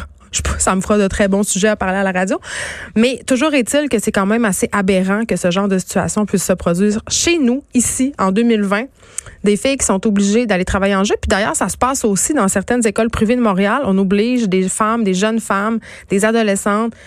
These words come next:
à se rendre à l'école en jupe parce que dans la garde-robe de l'école, il n'y a pas de pantalon et on parle de jeunes filles qui doivent se rendre à l'école à moins trente-cinq, en petite jupe,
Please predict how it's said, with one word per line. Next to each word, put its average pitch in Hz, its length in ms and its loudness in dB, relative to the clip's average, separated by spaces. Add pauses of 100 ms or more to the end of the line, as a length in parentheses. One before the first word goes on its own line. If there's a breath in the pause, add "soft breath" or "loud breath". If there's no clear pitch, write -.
(120)
à 196 100 -4
se 208 120 0
rendre 214 320 2
à 202 60 4
l'école 220 380 0
en 190 200 2
jupe 208 300 0
parce 185 180 -2
que 202 120 0
dans 196 220 0
la 185 220 0
garde-robe 214 540 0
de 202 100 0
l'école, 202 480 0
il 185 120 2
n'y 180 100 4
a 175 60 0
pas 220 160 0
de 208 100 2
pantalon 180 600 -2
et 190 140 2
on 175 100 0
parle 196 240 0
de 185 100 2
jeunes 190 200 0
filles 220 160 0
qui 214 80 -2
doivent 185 140 2
se 185 100 -4
rendre 185 320 0
à 190 80 -2
l'école 208 420 0 (460 loud breath)
à 190 100 0
moins 226 200 4
trente-cinq, 226 680 0
en 185 160 0
petite 220 280 0
jupe, 240 340 0